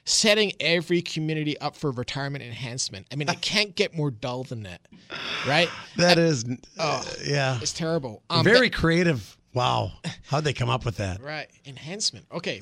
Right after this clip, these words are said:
Speaker 1: well,
Speaker 2: <laughs>
Speaker 1: so here's some changes that they're thinking about, right? So under the current law, if you're older than fifty, you can do a six and a half thousand dollar catch-up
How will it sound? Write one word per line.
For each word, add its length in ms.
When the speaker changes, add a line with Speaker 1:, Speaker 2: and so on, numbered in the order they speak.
Speaker 1:
well, 260
Speaker 2:
<laughs> 240
Speaker 1:
so 200
here's 220
some 160
changes 500
that 180
they're 100
thinking 400
about, 280
right? 240
So 240
under 160
the 100
current 320
law, 320
if 160
you're 160
older 180
than 140
fifty, 340
you 100
can 120
do 140
a 40
six 300
and 80
a 20
half 160
thousand 400
dollar 240
catch-up 540